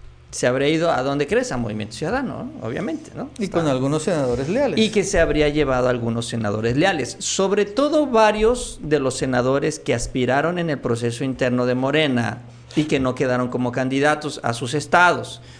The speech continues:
Speaker 1: Muchos de ellos quedaron dolidos. Hemos estado hablando del caso de Maribel Villegas con todo este asunto de Palazuelos, ¿no?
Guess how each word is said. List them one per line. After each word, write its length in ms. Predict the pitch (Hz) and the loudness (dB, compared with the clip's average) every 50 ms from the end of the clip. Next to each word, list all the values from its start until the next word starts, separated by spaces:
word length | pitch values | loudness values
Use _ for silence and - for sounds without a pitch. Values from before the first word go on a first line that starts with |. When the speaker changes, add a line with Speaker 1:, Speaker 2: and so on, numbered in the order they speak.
| - - - | -18 -6 -4
Speaker 1:
Muchos 280 | 135 151 147 160 143 | -2 -2 0 0 0
de 60 | 147 143 | 0 0
ellos 160 | 143 143 143 | 0 0 0
quedaron 300 | - 123 120 120 120 117 | 0 0 0 2 2 2
dolidos. 840 | 120 127 143 180 214 220 196 180 170 160 180 165 - - - - - - | 2 2 2 2 2 2 2 4 2 2 2 0 -4 -10 -14 -16 -18 -10
Hemos 360 | - - 123 123 127 120 - | -4 -2 -2 -2 -2 -2 -2
estado 340 | 131 120 120 - 123 120 120 | -4 -4 -2 -2 0 0 0
hablando 440 | 117 117 120 123 123 127 123 123 123 | 0 0 0 0 0 0 0 0 -2
del 140 | 113 110 101 | -2 -2 -4
caso 280 | 127 120 113 - 135 | -6 -6 -6 -4 -4
de 20 | 120 | -2
Maribel 420 | 120 120 117 113 107 107 117 117 | -2 -2 -2 -2 -2 -2 -2 -2
Villegas 520 | 120 127 131 139 151 147 147 156 151 147 - | -2 -2 2 4 4 4 4 2 -2 -2 -4
con 140 | 127 113 | -6 -4
todo 100 | 117 127 | -2 -2
este 160 | 120 120 - 120 | -2 -2 -4 -6
asunto 300 | 120 127 123 120 127 123 | -4 -4 -2 -2 -2 -2
de 40 | |
Palazuelos, 840 | 120 - 127 127 131 135 - - 190 202 180 165 175 226 233 - - - | -2 -2 -2 -2 -2 -2 0 2 2 2 2 2 0 0 -2 -4 -6 -4
¿no? 320 | 127 131 185 226 254 - | -2 0 0 0 -2 -6